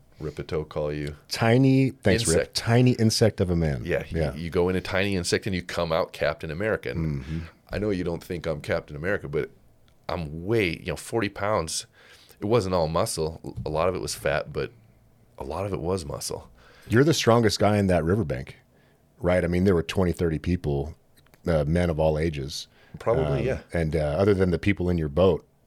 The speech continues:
Speaker 2: you were the strongest guy in that riverbank
Speaker 1: Yeah,
Speaker 2: at
Speaker 1: yeah.
Speaker 2: fifty-four, right?
Speaker 1: Absolutely.
Speaker 2: Yeah.
Speaker 1: And, uh, it was weird because my thighs, which were skinny, I had, like, a thigh gap. I had that problem that middle-aged men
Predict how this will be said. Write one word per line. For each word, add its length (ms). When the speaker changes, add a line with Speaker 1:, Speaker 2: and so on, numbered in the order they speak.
Speaker 2:
you 120
were 120
the 60
strongest 420
guy 120
in 80
that 140
riverbank 480
Speaker 1:
Yeah, 200
Speaker 2:
at 60
Speaker 1:
yeah. 60
Speaker 2:
fifty-four, 640
right? 60
Speaker 1:
Absolutely. 520
Speaker 2:
Yeah. 220
Speaker 1:
And, 320
uh, 320
it 140
was 200
weird 380
because 260
my 160
thighs, 560
which 220
were 100
skinny, 500
I 80
had, 180
like, 180
a 60
thigh 340
gap. 480
I 40
had 260
that 240
problem 480
that 200
middle-aged 840
men 500